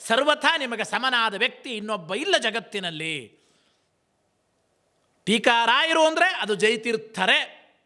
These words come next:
ಟೀಕಾಚಾರ್ಯರು ಅಂದ್ರೆ ಶ್ರೀಮಠ್ ಟೀಕಾಕೃತ್ಪಾದರೆ, ಅದು ಜಯತೀರ್ಥರೇ ಎಂಬ ನಿಟ್ಟಿನಲ್ಲಿ ಹೇಳ್ತಾ ಇದ್ದಾರೆ. ಅರ್ಥಿ ಮಂದಾರ ವೇದಾರ್ಥ ವಿಚಾರ ಸಮರ್ಥ ಶ್ರೀಕೃಷ್ಣ ಪದಾಂಬುಜ ಭೃಂಗ ಎಂಬ ಮಾತನ್ನು ತಿಳಿಸ್ಕೊಡ್ತಾ ಇದ್ದಾರೆ.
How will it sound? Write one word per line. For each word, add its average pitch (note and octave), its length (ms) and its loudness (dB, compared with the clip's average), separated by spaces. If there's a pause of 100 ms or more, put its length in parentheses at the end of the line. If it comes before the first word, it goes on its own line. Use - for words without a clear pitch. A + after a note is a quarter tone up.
(200)
ಟೀಕಾಚಾರ್ಯರು A3+ 880 0
ಅಂದ್ರೆ D4+ 200 -4
ಶ್ರೀಮಠ್ A3 380 -6
ಟೀಕಾಕೃತ್ಪಾದರೆ, G3+ 1200 -2
ಅದು E3 120 -6
ಜಯತೀರ್ಥರೇ F#3+ 720 -2
ಎಂಬ D#3+ 200 -2
ನಿಟ್ಟಿನಲ್ಲಿ G3 480 -6
ಹೇಳ್ತಾ D#3 260 -8
ಇದ್ದಾರೆ. A#2 460 -12 (640)
ಅರ್ಥಿ F#3 540 -2
ಮಂದಾರ D#3 680 0
ವೇದಾರ್ಥ F3+ 800 -2
ವಿಚಾರ F3 560 0 (400)
ಸಮರ್ಥ A#3 640 -2
ಶ್ರೀಕೃಷ್ಣ G#3 840 -6
ಪದಾಂಬುಜ F#3 840 -2 (420)
ಭೃಂಗ D3+ 380 -6
ಎಂಬ D3 460 -2
ಮಾತನ್ನು C#3 400 -6
ತಿಳಿಸ್ಕೊಡ್ತಾ B2+ 540 -12
ಇದ್ದಾರೆ. A2 440 -16